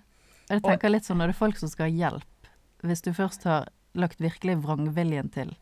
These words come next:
Speaker 1: og så forventer du at den personen som skal hjelpe deg, har veldig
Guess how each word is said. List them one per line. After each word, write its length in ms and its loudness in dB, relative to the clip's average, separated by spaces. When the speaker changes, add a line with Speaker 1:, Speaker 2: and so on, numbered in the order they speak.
Speaker 1:
og 80 0
så 100 -2
forventer 600 0
du 60 -4
at 100 -6
den 160 -2
personen 560 -4
som 120 -12
skal 180 -6
hjelpe 340 -6
deg, 160 -4
har 80 0
veldig 240 -2